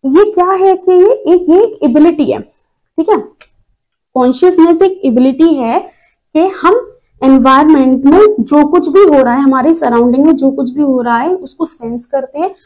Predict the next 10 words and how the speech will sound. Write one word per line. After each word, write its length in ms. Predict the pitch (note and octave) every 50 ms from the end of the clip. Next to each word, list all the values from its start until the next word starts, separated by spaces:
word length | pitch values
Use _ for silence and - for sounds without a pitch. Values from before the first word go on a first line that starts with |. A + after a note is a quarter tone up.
| _ _ _ - -
और 100 | F4+ G4+
sense 680 | G4+ - - - - - - D#4+ E4 F4+ A4 B4+ A4 -
करने 400 | - F4 D#4+ D#4+ D#4 D#4+ E4+ F4
के 140 | F4 G4 A4 G#4+ - _ _ _ - B3
आधार 680 | A#3+ B3 A#3+ G#3+ A3 - - - - C4+ C#4+ F#4 G#4 G4 G4
पर 220 | D4 D#4 F#4+ F#4
हम 280 | F#4+ - G4+ A#4+ - - _ _ _ _ - A#3+
respond 600 | A#3+ B3 A#3+ - - C4+ C4+ C4+ D4 D4+ D4 D4+
करते 260 | D#4+ D4+ D#4 D4+ E4
हैं 140 | E4+ G4